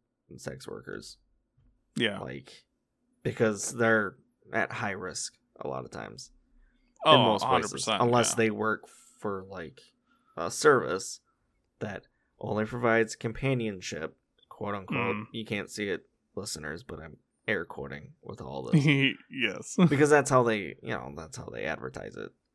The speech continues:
Speaker 2: Right.
Speaker 1: But I don't know if I, I mean, obviously, since, because I'm getting married, I wouldn't. But I don't know, even if I was single, if I would ever pay for it. It just seems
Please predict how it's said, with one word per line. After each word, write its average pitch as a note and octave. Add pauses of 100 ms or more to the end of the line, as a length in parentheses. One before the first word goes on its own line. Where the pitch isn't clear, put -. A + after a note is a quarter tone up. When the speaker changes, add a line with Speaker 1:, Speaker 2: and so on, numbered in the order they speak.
(500)
Speaker 2:
Right. - (180)
Speaker 1:
But - (600)
I C3
don't E3
know G3+
if F#3
I, B2 (580)
I A#2+
mean, A#2 (100)
obviously, B2
since, G2+ (120)
because G2+
I'm G2
getting G2
married, G2
I A2
wouldn't. G2 (260)
But G#2+
I A#2+
don't C#3+
know, B2
even A#2
if A2+
I G2+
was E2+
single, F#2
if -
I D2+
would C#2
ever C#2
pay -
for D2+
it. C2+ (640)
It C3
just B2+
seems A#2+